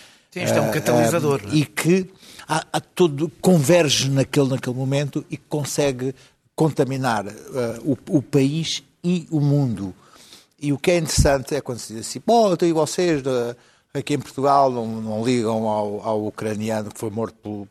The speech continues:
Speaker 2: pelo, pelo
Speaker 1: Mas
Speaker 2: Cefra
Speaker 1: nós falámos,
Speaker 2: e,
Speaker 1: falámos disso aqui.
Speaker 2: e, mas ligam àquele", porque há aqui um movimento global, quase, não contra o racismo,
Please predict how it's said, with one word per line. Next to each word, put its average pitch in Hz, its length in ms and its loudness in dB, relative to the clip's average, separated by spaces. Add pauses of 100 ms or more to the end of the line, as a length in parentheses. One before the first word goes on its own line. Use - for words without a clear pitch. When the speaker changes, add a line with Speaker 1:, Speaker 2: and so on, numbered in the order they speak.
Speaker 2:
pelo, 104 200 -18
pelo - 260 -20
Speaker 1:
Mas 101 120 -12
Speaker 2:
Cefra 143 420 0
Speaker 1:
nós 131 40 0
falámos, 123 360 2 (200)
Speaker 2:
e, 120 100 -4
Speaker 1:
falámos 113 220 -2
disso 113 160 -6
aqui. 123 140 0
Speaker 2:
e, 123 60 2
mas 123 180 0
ligam 120 460 2
àquele", 135 340 0 (160)
porque - 200 -12 (460)
há 147 120 -2
aqui 147 200 0
um 170 80 6
movimento 131 680 -2 (300)
global, 110 760 2
quase, 107 560 -6 (260)
não 165 320 2
contra 139 380 -2
o 139 80 4
racismo, 120 1080 -4